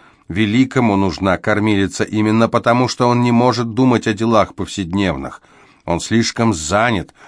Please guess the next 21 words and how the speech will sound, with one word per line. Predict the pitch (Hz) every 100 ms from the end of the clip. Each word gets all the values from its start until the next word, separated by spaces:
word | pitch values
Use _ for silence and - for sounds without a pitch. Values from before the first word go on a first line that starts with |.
| -
прислушиваясь | 107 104 113 113 - 117 113 -
к | 101
магии, | 117 139 107 82 62 - _ - _
а | -
твоя | 73 85 82 95
задача — | 98 92 107 - 110
обустроить | 95 98 104 104 117 -
его | 104 113
жизнь. | 101 117 107 76 - _ _ _ _ _ _ -
Ты | 104
должна | 90 101 95 104 113
находить | 110 113 101 113
для | 95 113
него | 117 107 117
подходящую | 120 - 120 107 110 - 120 113
пищу | - 120 131 - 92 - _ _ _ -
и | 107
заботиться | 92 85 92 110 107 107 101
о |
её | 98 92 120
разнообразии — | 120 90 110 98 85 98 131 87 76